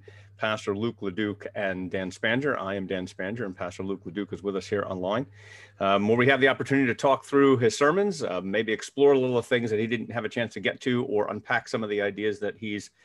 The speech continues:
presented, uh, from the pulpit, um, in a way really that's meant to be edifying to our community, um, and, uh, provide more space for us to think and talk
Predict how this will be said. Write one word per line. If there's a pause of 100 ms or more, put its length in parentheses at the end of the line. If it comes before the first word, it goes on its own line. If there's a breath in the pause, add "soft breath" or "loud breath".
(300 soft breath)
presented,
uh,
from
the
pulpit, (200)
um,
in
a
way
really
that's
meant
to
be
edifying
to
our
community, (480 soft breath)
um,
and,
uh,
provide
more
space
for
us
to
think
and
talk